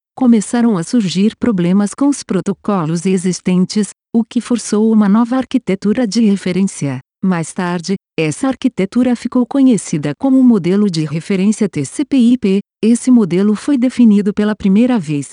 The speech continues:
em mil novecentos e setenta e quatro. O nome T C P I P vem dos nomes dos protocolos mais utilizados deste modelo, sendo eles, o Internet Protocol ou Protocolo de Internet, mais conhecido como I P,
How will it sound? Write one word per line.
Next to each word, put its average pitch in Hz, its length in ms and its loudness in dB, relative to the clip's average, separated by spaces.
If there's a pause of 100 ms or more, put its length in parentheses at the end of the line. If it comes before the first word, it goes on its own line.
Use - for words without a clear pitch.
em 165 140 0
mil 156 200 0
novecentos 156 800 -2
e 143 60 -2
setenta 165 480 -4
e 196 80 -2
quatro. 139 600 -6 (220)
O 165 60 -4
nome 156 360 -2
T 147 160 -6
C 277 220 -6
P 277 120 -2
I 247 200 4
P 233 160 0
vem 180 260 2
dos 156 220 -2
nomes 175 400 0
dos 175 240 -4
protocolos 190 760 -4
mais 208 300 0
utilizados 208 880 -2
deste 151 260 -2
modelo, 202 400 2 (260)
sendo 277 380 0
eles, 180 380 0 (200)
o 247 80 0
Internet 165 680 0
Protocol 208 640 -2
ou 156 160 0
Protocolo 202 680 -2
de 185 160 0
Internet, 202 800 0 (220)
mais 226 320 2
conhecido 196 640 0
como 214 240 2
I 240 80 6
P, 139 300 -4